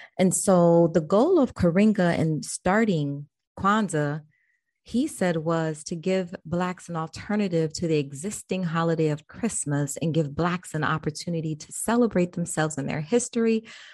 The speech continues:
rather than simply imitating the practice of the dominant society. Mm, yeah. So Karenga, he was a major figure in the Black Power movement in the sixties and the seventies.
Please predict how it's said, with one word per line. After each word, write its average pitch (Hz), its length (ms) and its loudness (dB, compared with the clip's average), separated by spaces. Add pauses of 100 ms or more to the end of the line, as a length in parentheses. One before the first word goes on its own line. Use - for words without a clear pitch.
(180)
rather 202 400 2
than 170 220 -2
simply 214 760 -2 (260)
imitating 175 680 -2
the 156 80 -6
practice - 640 -8
of 147 120 -6
the 151 80 -2
dominant 151 500 -4
society. - 800 -6 (500)
Mm, 139 360 -2 (560)
yeah. 131 360 -2 (840)
So - 460 2
Karenga, 202 720 2 (140)
he - 260 -4
was 247 220 0
a 175 80 -2
major 208 580 -2
figure 170 400 -4
in 170 160 -6
the 156 60 -6
Black 160 300 -6
Power 160 300 -2
movement 151 400 -6
in 143 120 -6
the - 80 -10
sixties 170 640 -6
and 156 100 -4
the 147 60 -4
seventies. 143 840 -6